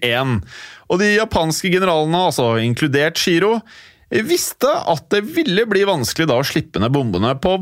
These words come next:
vanlig måte, i og med at dette ikke var bombefly. For de hadde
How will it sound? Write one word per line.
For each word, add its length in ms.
vanlig 340
måte, 360
i 240
og 100
med 280
at 240
dette 180
ikke 160
var 420
bombefly. 520
For 100
de 120
hadde 240